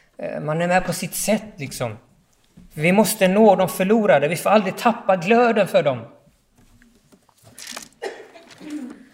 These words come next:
Sen har vi Laodicea-församlingen.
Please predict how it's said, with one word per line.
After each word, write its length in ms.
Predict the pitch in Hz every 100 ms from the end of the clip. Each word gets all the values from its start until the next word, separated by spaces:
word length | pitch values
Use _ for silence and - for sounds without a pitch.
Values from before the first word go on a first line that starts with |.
| _ - _
Sen 200 | - 185
har 160 | 190 196
vi 400 | 196 185 196 - - - _ _ _ _ _ _ _ _ _ _ _ _
Laodicea-församlingen. 1300 | 156 170 165 - 196 165 139 127 151 143 135 127 120